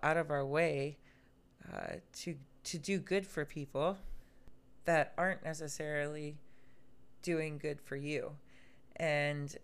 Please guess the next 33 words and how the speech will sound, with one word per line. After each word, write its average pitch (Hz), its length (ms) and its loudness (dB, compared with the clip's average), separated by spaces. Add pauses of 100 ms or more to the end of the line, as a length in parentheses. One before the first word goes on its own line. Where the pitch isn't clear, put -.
(800)
I've 175 200 10
just 170 260 0
recently 156 420 -4
had 156 160 0
to 151 80 -6
get 151 160 0
out 147 160 6
of 147 100 2
an 143 60 -2
intoxicating 143 640 -2
relationship, 139 800 0
and 147 160 0
it - 120 -2
was 127 280 -2
family. 151 400 0
It 127 100 0
wasn't 135 300 -2
even 127 320 -4 (200)
wa-, - 140 -6 (300)
anything 139 400 -4
that 127 160 -4
you're 127 120 -2
thinking 143 420 -4
of, 123 220 -6
like - 220 -6 (180)
ex-husband, 131 720 -4
et 120 140 -8
cetera. 143 440 -4 (520)
Uh, 131 300 0 (140)
it, 151 220 0
it, 143 380 0
it 147 180 2
was, 139 640 -2